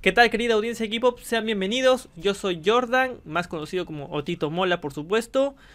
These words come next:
Vamos a hablar un poquito de Blackpink y el por qué no está ganando ningún premio hasta el día de hoy, hasta más o menos el once de abril. O sea, su M V fue lanzado el cinco y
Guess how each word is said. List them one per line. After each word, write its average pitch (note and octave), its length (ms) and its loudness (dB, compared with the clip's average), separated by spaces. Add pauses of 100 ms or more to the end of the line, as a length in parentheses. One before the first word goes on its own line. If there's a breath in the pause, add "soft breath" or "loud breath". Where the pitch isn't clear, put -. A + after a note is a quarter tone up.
(120 loud breath)
Vamos F3+ 240 -2
a - 20 -6
hablar F#3 220 2
un G3 80 -6
poquito F#3+ 400 -2
de D#3+ 80 2
Blackpink F#3+ 500 -2
y E3+ 160 -4
el D#3+ 100 -2
por F3 200 -2
qué B3+ 120 2
no B3 80 -2
está B3 200 -2
ganando A3+ 540 0
ningún F3 360 -4
premio A#3+ 320 0
hasta E3+ 320 2
el E3+ 100 4
día B3 200 8
de G3 100 6
hoy, G3 220 4
hasta D3 420 -4 (260 loud breath)
más G3 160 -2
o A#3 40 -4
menos A#3 180 0
el F3+ 240 -2
once C4 560 -2
de A3+ 260 2
abril. F#3+ 460 0 (160 soft breath)
O D#3 80 -8
sea, F#3 320 0
su F3+ 300 -2
M G#3+ 140 2
V A#3+ 160 0
fue A3+ 180 2
lanzado G#3+ 480 0
el E3 80 -2
cinco D4 560 -2 (360 soft breath)
y C4+ 280 -2